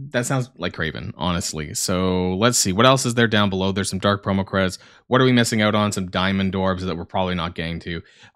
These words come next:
Uh, this thirty thousand spectacular snowflakes, I'm not sure if that's a really a big deal because, uh, you know, normally we have quite a bit of a surplus. Last month it was a hundred thousand, so this might not actually matter too much. So we'll see.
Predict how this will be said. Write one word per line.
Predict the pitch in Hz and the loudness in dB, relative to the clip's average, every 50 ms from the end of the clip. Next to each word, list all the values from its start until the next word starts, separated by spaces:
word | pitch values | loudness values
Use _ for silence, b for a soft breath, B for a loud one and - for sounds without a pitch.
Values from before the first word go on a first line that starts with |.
| - - | -18 -14
Uh, | - | -6
this | 139 139 139 135 139 | -2 -2 -2 0 0
thirty | - 214 233 240 220 | -2 -2 -2 -2 -2
thousand | - 165 135 147 156 151 143 | -2 0 0 0 0 -2 -4
spectacular | 127 - - 127 - 139 131 127 - 127 113 104 | -6 -6 -6 -4 -2 0 0 0 2 2 2 2
snowflakes, | - - 107 107 107 - 120 117 - - | 2 2 2 2 2 2 0 0 0 0
I'm | 110 160 | 2 2
not | 208 - | 4 4
sure | - - 185 | 2 2 0
if | - | 0
that's | - 147 - | 0 0 2
a | 120 | 2
really | 127 123 117 101 | 2 4 4 2
a | 87 | 2
big | 90 87 80 | 0 -2 -2
deal | 82 - 80 95 127 160 b b b b b b _ | -4 -4 -2 -2 -2 -4 b b b b b b _
because, | 104 98 - 117 101 98 95 95 92 92 101 101 98 110 - _ _ _ _ _ _ _ _ _ _ - - _ _ _ _ | -8 -4 0 2 2 2 2 0 -2 -4 -4 -6 -6 -10 -12 _ _ _ _ _ _ _ _ _ _ -20 -20 _ _ _ _
uh, | 104 107 107 107 107 107 107 104 104 104 | -4 -2 0 0 0 0 0 0 0 0
you | 104 113 | 0 0
know, | 113 117 | 2 4
normally | 117 123 127 143 160 165 170 160 | 6 6 6 6 6 4 2 2
we | 143 131 | 2 2
have | 139 131 120 | 2 2 0
quite | - - 123 120 | -2 -2 -4 -2
a | 113 | -2
bit | 120 113 | -2 -2
of | 101 | -2
a | 98 | -4
surplus. | 92 - - 95 95 - 110 113 113 113 | -4 -4 -4 -6 -2 0 2 2 2 2
Last | - 101 107 110 - | 2 0 0 0 0
month | 120 117 110 107 - | -2 -2 -2 -4 -4
it | 104 | -6
was | 95 92 87 | -6 -6 -8
a | 90 82 | -10 -8
hundred | - 92 95 104 104 | -6 -4 -4 -2 -2
thousand, | - 110 113 117 120 123 127 B B B B B B B | 0 0 2 2 2 2 0 B B B B B B B
so | - 107 | -4 -4
this | 95 98 104 - - | -2 -2 -2 -2 0
might | 110 98 98 - | 0 0 0 0
not | 92 95 92 87 | -2 -2 -2 -2
actually | 87 87 87 - - 98 87 85 82 | -2 -2 -2 -2 -4 -4 -4 -6 -6
matter | 78 80 80 80 82 82 80 80 | -6 -6 -6 -6 -6 -6 -8 -8
too | - - - 80 76 | -10 -10 -8 -6 -6
much. | 76 76 71 67 - | -6 -6 -6 -6 -6
So | - 80 78 | -6 -4 -4
we'll | 82 85 95 101 110 113 | -6 -4 -2 -2 0 0
see. | - - 101 90 85 85 | 0 0 0 0 -2 -2